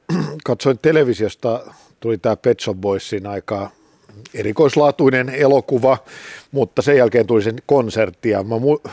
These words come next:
muistan, että se mun reaktio oli se, että miten paljon mä kaipaan keikalle. Siis se oli niinku, tuli semmonen niinku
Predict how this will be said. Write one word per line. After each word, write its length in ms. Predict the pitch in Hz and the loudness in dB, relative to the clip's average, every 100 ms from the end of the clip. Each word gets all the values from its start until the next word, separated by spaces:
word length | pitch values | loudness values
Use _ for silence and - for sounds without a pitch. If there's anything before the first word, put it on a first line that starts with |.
| - - | -16 -6
muistan, 320 | 147 180 131 | 0 0 0
että 80 | 107 | -2
se 60 | |
mun 140 | 127 135 | 0 2
reaktio 440 | 196 165 - 110 | 2 2 0 -2
oli 120 | 104 | 0
se, 180 | 98 127 | 0 0
että 260 | 101 - 107 - - _ | 0 -4 -8 -8 -20 _
miten 240 | 120 139 107 | -2 -2 0
paljon 340 | 170 170 120 101 | 2 2 2 0
mä 100 | 98 | -4
kaipaan 460 | - 107 101 92 87 | -2 -2 -2 -8 -8
keikalle. 460 | - 90 78 - 104 | -8 -8 -8 -10 -8
Siis 320 | 135 - - - - | -6 -6 -10 -16 -4
se 100 | - | 2
oli 80 | 139 | 2
niinku, 180 | 143 143 | 2 2
tuli 260 | 165 151 | 4 4
semmonen 280 | 131 135 127 | 4 2 0
niinku 340 | 123 151 - | 0 0 0